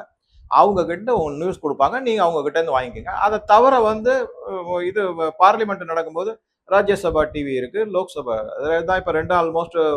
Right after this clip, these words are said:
ஒண்ணாயிடுது, சன்சாத் டி வி அப்படின்னு சொல்லிட்டு, அதுல இருந்து நீங்க நியூஸ் எடுத்துக்கோங்க அப்படிங்கிற மாதிரி எடுத்துக்கோங்க, அவ்வளவுதான் முடிஞ்சுது அப்படின்னு சொல்லிட்டாரு. ஓகே, அந்த, அந்த லெவல்ல தான் இப்போ ஊடகவியலாளர்கள், செய்தியாளர்கள், பத்திரிகையாளர்கள்,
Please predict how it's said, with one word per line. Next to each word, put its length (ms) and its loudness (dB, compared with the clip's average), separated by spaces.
ஒண்ணாயிடுது, 420 -2
சன்சாத் 500 -2
டி 140 -12
வி 120 -6
அப்படின்னு 220 -10
சொல்லிட்டு, 300 -16
அதுல 300 8
இருந்து 180 4
நீங்க 200 -2
நியூஸ் 240 -4
எடுத்துக்கோங்க 520 -2
அப்படிங்கிற 460 -8
மாதிரி 260 -10
எடுத்துக்கோங்க, 360 -18
அவ்வளவுதான் 380 0
முடிஞ்சுது 380 -6
அப்படின்னு 360 -14
சொல்லிட்டாரு. 380 -6
ஓகே, 320 -20
அந்த, 440 -12
அந்த 220 2
லெவல்ல 360 6
தான் 380 4
இப்போ 200 -4
ஊடகவியலாளர்கள், 920 2
செய்தியாளர்கள், 760 -2
பத்திரிகையாளர்கள், 800 -4